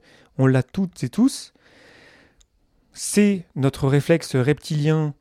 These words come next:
de rester dans la grotte, à l'abri de tout et exposé à rien. Mais évidemment que c'est pas comme ça qu'on va vivre, et c'est pas comme ça qu'on va vivre des expériences, et c'est pas comme ça qu'on va pouvoir progresser, qu'on ait des objectifs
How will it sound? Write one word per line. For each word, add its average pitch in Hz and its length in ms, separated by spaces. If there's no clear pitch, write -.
de 127 120
rester 151 300
dans 139 100
la 127 120
grotte, 127 500
à 123 80
l'abri 135 320
de 139 80
tout 139 260
et 127 60
exposé 117 380
à 104 120
rien. 160 260
Mais 131 80
évidemment 117 320
que 135 200
c'est 131 160
pas 110 120
comme 101 160
ça 127 160
qu'on 113 120
va 101 100
vivre, 139 320
et 135 40
c'est - 140
pas 113 100
comme 107 120
ça 143 120
qu'on 107 120
va 98 100
vivre 143 160
des 120 160
expériences, 104 480
et - 20
c'est - 120
pas 120 80
comme 113 100
ça 135 140
qu'on 120 80
va 113 40
pouvoir 110 240
progresser, 135 560
qu'on 123 140
ait 120 60
des 110 120
objectifs 104 580